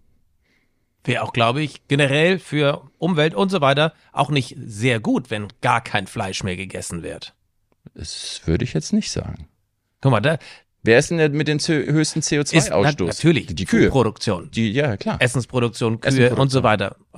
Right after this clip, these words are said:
Speaker 1: Äh, ich habe ja parallel einen Podcast, Bullshit und Käse heißt der, mit dem Hof Backensholz.
Speaker 2: <laughs> Ja.
Speaker 1: Und natürlich, das ist, das ist ein Biobauernhof, die sagen auch, ja, vegan, vegetarisch ist gut,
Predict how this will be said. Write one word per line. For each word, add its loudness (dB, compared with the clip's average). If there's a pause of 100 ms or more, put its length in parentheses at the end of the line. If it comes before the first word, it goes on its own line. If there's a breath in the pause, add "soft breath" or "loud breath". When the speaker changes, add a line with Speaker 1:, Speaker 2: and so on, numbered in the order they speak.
(140)
Speaker 1:
Äh, -4 (680 soft breath)
ich -4
habe 2
ja 2
parallel 6
einen 4
Podcast, 2
Bullshit 4
und 2
Käse 2
heißt 2
der, 4
mit 2
dem -2
Hof 4
Backensholz. 2
Speaker 2:
<laughs> 0
Ja. 6 (720 loud breath)
Speaker 1:
Und 6 (320)
natürlich, 0
das 0
ist, -4
das 0
ist -2
ein 4
Biobauernhof, 4
die 0
sagen 2
auch, 0
ja, -4
vegan, 0
vegetarisch -4
ist -8
gut, 4